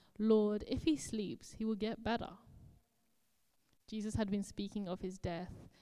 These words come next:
but his disciples thought he meant natural sleep. So then he told them plainly. That's,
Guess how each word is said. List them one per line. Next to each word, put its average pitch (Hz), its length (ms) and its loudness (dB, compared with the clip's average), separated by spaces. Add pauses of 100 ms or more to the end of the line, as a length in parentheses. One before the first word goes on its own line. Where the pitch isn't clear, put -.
(120)
but 196 140 -2
his 202 140 0
disciples 190 560 -4
thought 196 220 -4
he 196 100 -10
meant 170 260 -14
natural 185 420 -6
sleep. - 360 -10 (680)
So 208 140 -2
then 208 160 0
he 208 100 -2
told 208 340 -2
them 196 340 -4
plainly. 190 600 -4 (340)
That's, - 260 -6